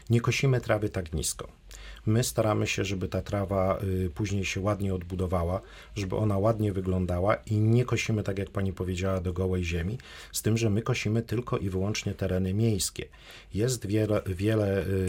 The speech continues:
na terenie miasta Rzeszowa spółdzielni mieszkaniowych, które koszą, jest wielu deweloperów, y, wspólnot mieszkaniowych, które o koszeniu na swoim terenie decydują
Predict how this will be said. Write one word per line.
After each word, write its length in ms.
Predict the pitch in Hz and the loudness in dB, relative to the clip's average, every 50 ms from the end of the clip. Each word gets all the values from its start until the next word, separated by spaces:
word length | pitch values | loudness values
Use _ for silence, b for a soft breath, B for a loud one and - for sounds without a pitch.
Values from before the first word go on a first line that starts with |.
| 90 95 | 2 2
na 100 | 98 92 | 0 0
terenie 360 | - 98 92 95 95 95 92 | 0 0 0 0 0 0 0
miasta 320 | 92 95 95 92 - - | 0 0 -2 -2 -2 -4
Rzeszowa 380 | 92 90 87 - - - 82 87 | -4 -2 -2 -4 -4 -4 -4 -4
spółdzielni 560 | - - - 85 82 80 98 101 104 110 107 | -6 -6 -6 -6 -4 -2 0 0 2 2 2
mieszkaniowych, 600 | 104 104 101 - - 107 104 101 101 98 101 98 - | 0 0 -2 -2 -2 -2 -2 0 0 -2 -2 -4 -6
które 260 | - - 92 95 92 | -6 -4 -2 -2 -2
koszą, 320 | - - 98 92 - 98 95 95 B B B B B B - | 0 -2 -2 -2 -2 -4 -6 -6 B B B B B B -2
jest 180 | 135 107 107 | -2 -2 0
wielu 240 | 95 104 95 90 90 | 0 0 0 0 0
deweloperów, 880 | 87 90 85 87 87 85 85 85 - 104 107 104 104 104 - - - - 87 85 | 0 0 0 2 0 0 0 0 0 0 0 0 0 -2 -4 -4 -4 -2 0 0
y, 20 | 85 | 0
wspólnot 540 | - - - - - 107 107 107 104 98 98 | -2 -4 -4 0 0 2 2 2 2 0 0
mieszkaniowych, 580 | 104 101 - - - 98 98 98 95 101 - | 0 -2 -2 -2 -2 0 0 0 0 -2 -4
które 280 | - - - 104 107 - - - - | -6 -4 -2 -2 -2 -2 -4 -6 -6
o 120 | - 104 | -6 -4
koszeniu 540 | - - 95 - - - 107 113 117 113 120 120 B B B B B - | -4 -4 -4 -4 -2 0 0 2 2 2 0 -2 B B B B B -4
na 120 | 92 85 85 | -2 0 0
swoim 380 | - - - 104 107 117 113 | -2 -2 0 0 2 2 2
terenie 420 | 110 - 101 98 98 101 104 101 90 | 0 0 0 0 0 0 0 -2 -2
decydują 760 | 82 82 107 104 104 - - 101 95 95 98 98 98 101 | -2 0 0 0 2 0 -2 -2 0 0 0 0 0 -2